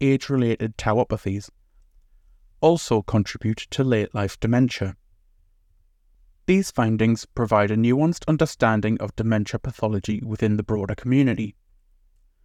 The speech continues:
The high prevalence of neuropathological changes and its inconsistent correlation with dementia raises questions about disease definitions, suggesting the existence of other factors that modulate cognitive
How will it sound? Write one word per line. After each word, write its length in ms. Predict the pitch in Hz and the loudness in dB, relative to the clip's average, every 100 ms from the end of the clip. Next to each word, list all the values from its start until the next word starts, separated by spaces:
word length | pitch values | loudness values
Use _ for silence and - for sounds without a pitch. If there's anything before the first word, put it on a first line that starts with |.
| _ | _
The 80 | - | -6
high 240 | 117 156 170 | 2 2 2
prevalence 580 | - 135 113 117 131 - | 0 0 2 -2 -2 -6
of 120 | 113 | -6
neuropathological 1080 | 110 120 160 160 147 - 131 143 - - 113 | 0 2 0 0 -2 0 0 0 -2 -4 -4
changes 580 | - 110 101 98 107 - _ _ _ _ | -2 -2 0 -2 -4 -8 _ _ _ _
and 160 | 117 117 | -2 -2
its 160 | 107 - | -2 -2
inconsistent 840 | 151 165 - 156 - 135 - 127 - | 0 0 0 -2 -2 -4 -2 -4 -2
correlation 800 | 127 117 113 127 135 - 110 - _ _ _ | 0 2 2 0 -2 -4 -8 -8 _ _ _
with 160 | 113 | -4
dementia 580 | - 123 139 131 110 107 - | 0 2 2 0 -4 -4 -2
raises 300 | 117 117 120 | -2 -2 -4
questions 640 | - - 160 - 107 104 - | -4 0 0 -2 -4 -4 -4
about 320 | 117 110 101 | -2 -2 -2
disease 340 | 113 110 104 | -4 -4 -4
definitions, 720 | 95 110 - 135 135 104 98 - _ - _ - _ _ _ | -2 -4 0 0 0 -2 -4 -10 _ -20 _ -20 _ _ _
suggesting 640 | - 123 139 135 - 170 | -6 0 2 2 0 0
the 120 | 175 | 2
existence 580 | 175 - 120 - 107 110 | -2 0 -2 -2 -4 -4
of 200 | - 113 - | -6 -6 -4
other 200 | 135 165 | -2 -4
factors 560 | - 120 - 98 101 | -4 -4 -2 -4 -4
that 180 | - 95 | -4 -4
modulate 600 | 117 123 123 131 135 - | 0 0 0 0 0 -2
cognitive 400 | - 101 104 104 | -6 -4 -4 -4